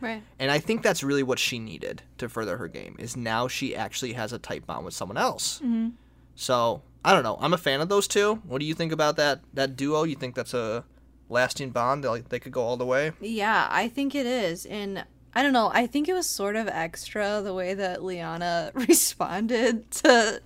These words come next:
Speaker 1: Chantel's story. It was, like, sort of extra the way that she was crying, but maybe it was genuine. I don't know. I don't,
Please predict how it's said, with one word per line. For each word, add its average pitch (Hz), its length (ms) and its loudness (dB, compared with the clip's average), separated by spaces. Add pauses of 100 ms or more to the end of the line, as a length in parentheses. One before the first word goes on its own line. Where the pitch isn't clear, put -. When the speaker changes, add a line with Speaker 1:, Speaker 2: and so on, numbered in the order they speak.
(100)
Speaker 1:
Chantel's 233 500 0
story. 208 600 -2 (440)
It - 60 -4
was, 311 220 6
like, 370 240 6
sort 262 260 2
of 220 80 2
extra 180 500 0
the 180 120 -2
way 180 120 -4
that 226 160 -4
she - 120 -6
was 220 120 -6
crying, 196 540 -4
but 190 400 -4 (180)
maybe 269 300 0
it 202 80 2
was 202 220 -4
genuine. 185 760 -8
I 220 80 -4
don't 190 140 -6
know. 180 180 -6
I 226 140 0
don't, 240 220 -2